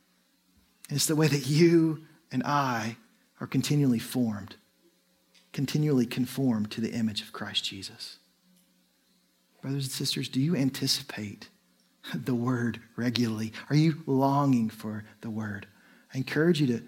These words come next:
think about that today and pray that God would give you an increased desire for it, because it is the way that we are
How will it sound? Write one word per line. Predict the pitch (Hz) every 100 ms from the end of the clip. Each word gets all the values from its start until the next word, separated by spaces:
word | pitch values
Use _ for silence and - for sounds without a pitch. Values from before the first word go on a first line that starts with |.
| - -
think | 170 185
about | 110 107
that | 120 110
today | 110 117
and | 117 113
pray | - 143 156
that | -
God | 110 123 135 127
would | 113
give | 127 127
you |
an | 123
increased | 117 - 143 143 139 -
desire | 131 117 127 117 113 101 - - -
for | - 120
it, | 117
because | 123 - 120 127
it | 160
is | 165 143
the | 143
way | 127 120
that | 117
we | 127 135 127
are | 120